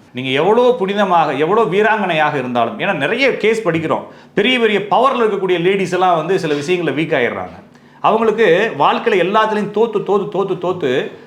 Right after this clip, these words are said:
தன்னை எப்பயுமே ஒரு பவராகவும் ஒரு ஃபயர் மாதிரியே வச்சுக்கணும்னு நினைச்சுக்கிட்டு இருக்கவங்களுக்கு எல்லா இடத்துலையுமே அஹ், ஒரு, ஒரு மிஷின் மாதிரி ஆயிடுறாங்க. சில நேரங்கள்ல அவங்களுக்குள்ள இருக்கக்கூடிய அந்த காருண்யமும், அந்த அன்பும்,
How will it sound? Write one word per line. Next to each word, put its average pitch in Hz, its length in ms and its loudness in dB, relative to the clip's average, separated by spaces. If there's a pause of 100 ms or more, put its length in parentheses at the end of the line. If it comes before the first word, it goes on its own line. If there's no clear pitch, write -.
(140)
தன்னை 175 240 -2
எப்பயுமே 247 440 0
ஒரு 208 180 2
பவராகவும் 202 580 2
ஒரு 151 140 -2
ஃபயர் 254 320 0
மாதிரியே 240 280 2
வச்சுக்கணும்னு 202 440 -2
நினைச்சுக்கிட்டு 165 320 -4
இருக்கவங்களுக்கு 151 440 -4 (120)
எல்லா 170 240 -2 (100)
இடத்துலையுமே 190 540 0 (580)
அஹ், 131 220 -2
ஒரு, 143 440 -2 (100)
ஒரு 165 160 -4
மிஷின் 233 280 -2
மாதிரி 247 220 2
ஆயிடுறாங்க. 175 520 0
சில 170 240 -2
நேரங்கள்ல 202 460 0 (100)
அவங்களுக்குள்ள 170 420 -2
இருக்கக்கூடிய 170 220 -4
அந்த 147 240 -2
காருண்யமும், 165 580 0
அந்த 135 140 -4
அன்பும், 156 580 -6